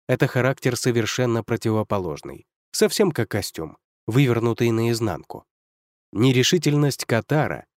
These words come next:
его чрезмерная застенчивость и услужливость всюду,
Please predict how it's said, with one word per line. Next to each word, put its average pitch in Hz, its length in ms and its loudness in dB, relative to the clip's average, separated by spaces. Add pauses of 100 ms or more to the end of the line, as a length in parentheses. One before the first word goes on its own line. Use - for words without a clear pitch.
(160)
его 127 280 4
чрезмерная 170 720 2
застенчивость 131 960 -2
и 156 100 2
услужливость 160 800 2
всюду, - 520 -6